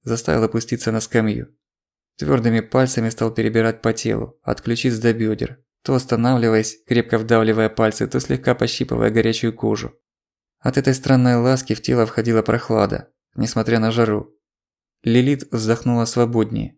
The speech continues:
исчезла давящая тяжесть в груди. Сквозь полуприкрытые веки она следила за бесстрастным лицом Хана. Неизвестно, удалось ли ему отдохнуть за прошедшие сутки, но ни малейших следов усталости в острых чертах лица не проступило.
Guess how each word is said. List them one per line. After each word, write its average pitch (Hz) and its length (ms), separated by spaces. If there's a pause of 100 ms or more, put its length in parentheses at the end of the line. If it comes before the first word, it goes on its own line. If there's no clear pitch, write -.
(160)
исчезла 120 440
давящая 110 480
тяжесть 113 380
в - 20
груди. 113 500 (840)
Сквозь 131 380
полуприкрытые 123 720
веки 127 360
она 123 220
следила 117 400
за 107 120
бесстрастным 113 540
лицом 113 380
Хана. 101 420 (1300)
Неизвестно, 135 680
удалось 123 460
ли 120 80
ему 117 200
отдохнуть 113 540
за 107 80
прошедшие 110 520
сутки, - 540 (140)
но 117 400
ни 120 160
малейших 123 460
следов 117 360
усталости 120 580
в 107 100
острых 113 260
чертах 113 380
лица 113 260
не 113 100
проступило. 110 680